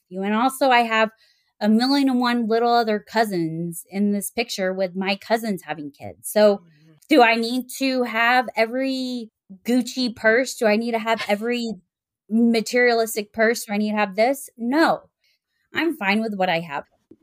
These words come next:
Speaker 1: I figured out, like, yes, there's things that I do really want that cost a, a lot of money because they will last longer,
Speaker 2: Mm.
Speaker 1: but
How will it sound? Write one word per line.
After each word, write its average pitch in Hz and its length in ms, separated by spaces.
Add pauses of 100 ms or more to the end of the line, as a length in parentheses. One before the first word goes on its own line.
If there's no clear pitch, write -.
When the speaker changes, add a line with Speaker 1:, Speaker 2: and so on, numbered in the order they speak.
Speaker 1:
I 240 80
figured 294 360
out, 302 220
like, 233 300 (320)
yes, 302 340
there's 302 320 (220)
things 214 300
that 247 100
I 208 300 (120)
do 196 540 (340)
really 226 380
want 208 420 (400)
that 185 300 (160)
cost - 420
a, 214 180 (140)
a 208 80
lot 214 220
of 226 80
money 240 380 (340)
because 220 520
they 196 160
will 190 160
last 175 360
longer, 262 500 (420)
Speaker 2:
Mm. 165 120
Speaker 1:
but 226 400